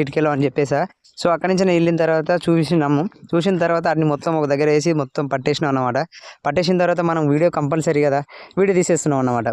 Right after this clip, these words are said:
వీడియో కంపల్సరీ కాబట్టి లోపలికి వెళ్ళిపోతున్నాం, వీడియో తీసేస్తున్నాం. ఎన్ని అమ్మిరు అంటే దాదాపు ఒక ఇవి ఏడు గున్నలు. ఏడు గున్నలు ఏంది ఇంత చిన్నగా అమ్మేశారు ఏంది బ్రో అంటే, so వాళ్ళకి ఏదో ప్రాబ్లం ఉందంట, అమ్మేశారన్నమాట. మనం తీసి, మనకేముంది చిన్నయా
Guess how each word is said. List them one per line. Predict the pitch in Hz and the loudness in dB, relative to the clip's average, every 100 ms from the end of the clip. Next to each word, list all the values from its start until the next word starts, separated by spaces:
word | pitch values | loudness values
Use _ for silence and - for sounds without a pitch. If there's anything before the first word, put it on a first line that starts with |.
| 127 | 0
వీడియో | 170 190 175 | 0 2 0
కంపల్సరీ | 170 170 170 165 | 0 0 2 2
కాబట్టి | 165 170 | 0 0
లోపలికి | 170 160 160 | 0 2 0
వెళ్ళిపోతున్నాం, | 160 160 160 165 175 180 | 0 0 0 0 0 0
వీడియో | 151 160 - - - _ - | 2 0 -2 -20 -20 _ -2
తీసేస్తున్నాం. | 160 170 170 - 160 160 | 0 2 0 0 0 2
ఎన్ని | 151 180 | 2 2
అమ్మిరు | 202 175 160 156 | 2 2 2 2
అంటే | 151 202 - _ _ _ _ _ _ _ 143 | 2 0 -2 _ _ _ _ _ _ _ -2
దాదాపు | 151 165 165 175 170 | 2 0 2 2 4
ఒక | 156 156 147 | 4 2 4
ఇవి | 143 143 143 147 | 2 2 2 2
ఏడు | 151 160 | 2 2
గున్నలు. | 151 143 135 180 | 2 2 2 2
ఏడు | 160 165 170 | 2 2 2
గున్నలు | 165 180 185 180 | 2 2 2 2
ఏంది | 175 175 | 2 2
ఇంత | 170 156 160 | 2 2 0
చిన్నగా | 160 160 165 156 147 | 0 0 2 0 0
అమ్మేశారు | 147 147 151 143 | 0 0 0 2
ఏంది | 139 139 | 0 0
బ్రో | 139 135 131 | 2 2 0
అంటే, | 131 175 - - - | -2 -4 -6 -20 -4
so | 175 170 | 0 2
వాళ్ళకి | 160 160 151 156 | 2 0 0 2
ఏదో | 170 156 | 2 2
ప్రాబ్లం | 143 156 147 | 0 2 2
ఉందంట, | 143 135 175 170 | 0 0 0 0
అమ్మేశారన్నమాట. | 156 156 156 139 135 127 151 156 | 2 2 0 0 0 -2 0 0
మనం | 147 147 139 | 0 0 0
తీసి, | 156 160 147 - - - 139 | 0 -2 -4 -14 -20 -8 -4
మనకేముంది | 156 170 175 190 196 190 185 156 | -2 0 2 2 2 2 2 2
చిన్నయా | 156 160 175 | 0 0 0